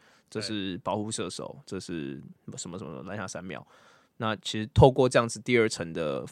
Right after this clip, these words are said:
Speaker 1: 保护，呃，这个标签，标签机制之后，其实在裁判的精进上面，其实就可以，就可以做出 playlist 啊。其实就，OK，我今天给你们，给裁判十个 illegal screen 的 playlist，那联盟希望尺度长什么样子？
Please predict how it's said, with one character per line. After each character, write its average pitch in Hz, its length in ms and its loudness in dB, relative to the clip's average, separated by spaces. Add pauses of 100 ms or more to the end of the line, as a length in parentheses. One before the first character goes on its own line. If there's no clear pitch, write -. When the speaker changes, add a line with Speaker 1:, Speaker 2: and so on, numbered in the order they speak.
(160)
Speaker 1:
保 101 140 2
护， 117 120 0 (100)
呃， 117 140 4
这 123 120 -2
个 107 320 2 (180)
标 123 160 6
签， 127 220 -4
标 123 180 4
签 123 180 -2
机 117 160 -2
制 110 160 -6
之 98 160 -8
后， 101 220 -2
其 - 180 -10
实 104 200 -4
在 107 340 2 (300)
裁 123 200 6
判 143 140 6
的 120 80 2
精 117 180 -4
进 113 220 -8
上 104 160 -4
面， 101 140 -6
其 - 60 -8
实 107 100 -2
就 123 100 0
可 110 100 0
以， 92 160 2 (320)
就 170 120 8
可 - 0 -
以 151 60 12
做 147 120 6
出 139 80 4
playlist 123 540 2
啊。 - 80 -10
其 - 80 -18
实 113 80 -2
就， 110 180 -2
OK， 104 220 -2
我 92 160 -2
今 107 200 -6
天 107 120 0
给 101 100 -2
你 95 100 -8
们， 76 160 -10
给 95 140 -10
裁 101 140 -6
判 104 120 -4
十 95 220 -4
个 95 260 -4 (280)
illegal 113 340 0
screen 113 200 -4
的 92 80 -8
playlist， 92 500 -4 (320)
那 98 260 -4 (140)
联 110 180 -4
盟 104 140 -6
希 117 160 -2
望 107 160 0
尺 - 160 0
度 104 160 -6
长 98 160 -10
什 95 100 -12
么 87 80 -12
样 90 180 -8
子？ - 220 -10